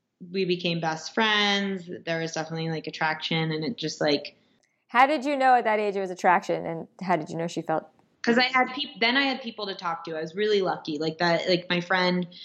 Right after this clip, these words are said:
Speaker 1: who had talked to me about her, like, attraction to the other girl. And so then we're all in high school together at that point, and we could all, like, I mean, it got incestuous and ridiculous, but, <laughs> but I had people to talk to.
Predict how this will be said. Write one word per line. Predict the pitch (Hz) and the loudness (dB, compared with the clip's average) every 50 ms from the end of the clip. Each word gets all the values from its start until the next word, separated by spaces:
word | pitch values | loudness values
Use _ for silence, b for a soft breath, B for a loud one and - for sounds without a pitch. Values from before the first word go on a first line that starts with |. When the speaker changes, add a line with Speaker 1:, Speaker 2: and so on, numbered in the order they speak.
| B B B | B B B
Speaker 1:
who | - 196 | 4 4
had | 190 180 | 4 4
talked | 185 - 170 170 170 - | 4 4 2 2 2 0
to | 185 175 | -2 0
me | 170 165 165 | 0 0 0
about | 160 165 165 156 151 156 - - - | 0 0 0 0 0 -2 -4 -8 -8
her, | 170 170 165 160 160 160 160 160 - | -4 -2 0 0 0 0 0 -2 -2
like, | 160 165 160 156 | 0 0 0 0
attraction | 160 156 - 160 151 151 - - 160 156 156 | 0 0 2 0 0 0 0 -2 -4 -4 -4
to | - 160 | -4 -2
the | 160 151 - 190 | -2 0 2 4
other | 190 190 185 175 | 4 4 4 4
girl. | 185 180 175 175 170 170 175 170 170 B B B B B B | 4 4 4 6 4 4 4 2 0 B B B B B B
And | - 175 170 | -2 0 2
so | 175 180 | 2 2
then | 185 185 185 175 | 2 4 2 2
we're | 165 - | 2 2
all | 180 185 190 190 | 4 4 4 4
in | 180 175 | 2 0
high | 170 185 180 | 0 0 0
school | 175 - - - 180 | -2 -2 -4 -4 -2
together | 170 175 175 175 170 165 170 170 | 0 0 0 0 0 2 2 0
at | 165 165 - | 0 0 0
that | 170 170 160 - - | -2 -2 -2 -4 -6
point, | - 170 170 165 165 165 160 | -6 -4 -2 -2 -2 -2 -2
and | 160 156 160 | -2 -4 -6
we | 156 156 | -6 -6
could | - 160 | -4 0
all, | 160 165 165 165 | 2 2 2 2
like, | 160 160 - - B B B B B B | 2 0 -2 -6 B B B B B B
I | 185 | 6
mean, | 196 185 170 | 8 8 8
it | 160 165 | 6 4
got | 175 160 - - - | 4 2 2 2 -2
incestuous | - 160 - - 160 160 - - - - 165 156 156 156 156 - | -8 -10 -8 -4 -6 -6 -4 -6 -6 -2 0 0 0 -2 -2 -4
and | 160 156 151 147 147 139 - | -6 -6 -6 -6 -8 -6 -4
ridiculous, | - 165 156 151 156 - 202 214 233 269 311 302 - | 0 0 0 0 0 2 4 4 6 6 4 2 0
but, | - 180 190 180 - - _ - | 0 0 0 0 0 -2 _ -4
<laughs> | - 214 220 233 - 240 233 240 - 180 | -2 0 2 4 4 4 2 2 0 -2
but | 170 226 202 202 202 - - | 2 2 4 4 2 2 0
I | - 202 | -2 -2
had | 196 196 196 190 175 | -2 -2 -4 -6 -6
people | - 175 170 175 165 | -8 -12 -12 -12 -12
to | 160 151 | -14 -14
talk | - 156 - - - - | -14 -16 -16 -16 -16 -12
to. | - 165 185 202 208 226 233 | -6 -2 0 0 0 0 -4